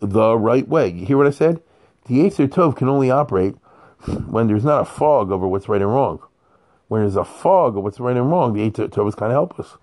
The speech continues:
Because you have a well-meaning person, but he says like this, "This kind of behavior is a hundred percent okay." It's the kind of fights we're having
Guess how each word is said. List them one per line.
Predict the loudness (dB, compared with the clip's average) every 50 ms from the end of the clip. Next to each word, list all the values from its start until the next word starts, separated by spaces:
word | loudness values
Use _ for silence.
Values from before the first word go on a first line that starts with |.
| _ _ _ _ _ _ _ _ _ _
Because | -8 -4 -2 -2 0
you | 2 2
have | 2 2
a | 0
well-meaning | 0 0 0 2 2 2 2 0 0
person, | 0 -2 -2 -2 -2 -4 -6 -6 -8 -12 _ _ _ _ _ _ _ -6
but | -4 -4
he | -2
says | -2 -2 -2 0
like | 0 0 0 0
this, | 0 0 -2 -2 -2
"This | -4 -4 -4
kind | -4 -2 -2 -2
of | -2
behavior | -2 -2 -2 -2 0 0 -2
is | -2 -2 -4
a | -4
hundred | -4 -4 -4 -6
percent | -6 -4 -4 -4
okay." | -2 -2 -2 -2 -4 -4 -6 -10 _ _ _ _ _ _ -16
It's | -14 -12
the | -10 -8
kind | -4 -2 -2 -2
of | -2 -2
fights | -2 -2 -2 -2
we're | -2 -2
having | -2 -2 -2 -2 -2 -4 -4